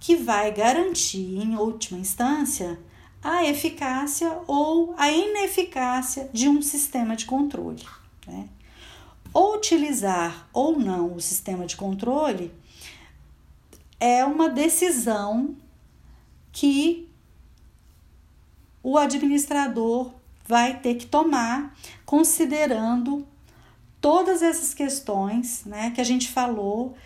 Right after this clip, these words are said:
é, relativas às consequências que o sistema de controle pode gerar. Então,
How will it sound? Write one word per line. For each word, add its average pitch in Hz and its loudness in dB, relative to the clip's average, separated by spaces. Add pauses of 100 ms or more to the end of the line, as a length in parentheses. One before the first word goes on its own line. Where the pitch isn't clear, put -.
(280)
é, 214 0
relativas 285 2 (440)
às 233 2
consequências 302 2
que 294 -6
o - 0
sistema 277 0
de 262 -4
controle 240 0
pode 233 0
gerar. 220 -4 (640)
Então, 370 2